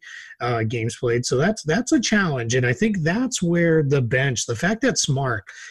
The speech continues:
had started thirty-nine games, that was never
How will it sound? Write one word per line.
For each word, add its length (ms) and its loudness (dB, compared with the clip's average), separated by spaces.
had 180 0
started 640 0
thirty-nine 600 2
games, 400 -6
that 160 -2
was 180 2
never 400 2